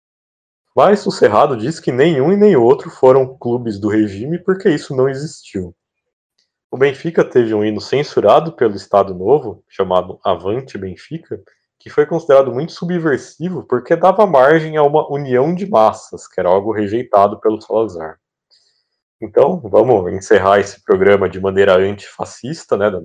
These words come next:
da mesma forma que a gente começou, e vamos escutar Avante Benfica, cuja letra foi escrita pelo Félix Bermudes. Acho que é melhor a gente se despedir, né, antes de começar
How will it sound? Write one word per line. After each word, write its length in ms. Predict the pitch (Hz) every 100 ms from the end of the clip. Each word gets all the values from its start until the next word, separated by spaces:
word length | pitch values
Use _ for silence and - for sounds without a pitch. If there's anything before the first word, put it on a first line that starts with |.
| 82 90 _
da 80 | 87
mesma 240 | 85 90
forma 240 | - 95 87
que 80 |
a 20 | 92
gente 180 | 95
começou, 600 | - 101 92 - - 160 _ _ _ _ _
e 80 | 127
vamos 300 | 117 147 170
escutar 460 | - - 113 127 - - _ _ _ _
Avante 560 | 117 104 95 127 160 -
Benfica, 720 | 120 110 - 123 127 - 131 _ _ _ _ _
cuja 300 | 123 120 131
letra 360 | 104 113 117
foi 200 | - 113
escrita 480 | 110 - 101 101 107
pelo 400 | - 101 101 101 _ _ _ _
Félix 520 | _ - 113 107 107 -
Bermudes. 840 | 107 104 87 80 78 - - _ _ _ _ _ _ _
Acho 100 | _
que 40 | -
é 40 |
melhor 260 | 101 104 113
a 80 | 101
gente 440 | 104 95 101 87
se 180 | - 107
despedir, 680 | 92 - _ 92 87 135 147
né, 180 | 123
antes 240 | 101 92 95
de 80 | 82
começar 600 | 87 87 - 92 85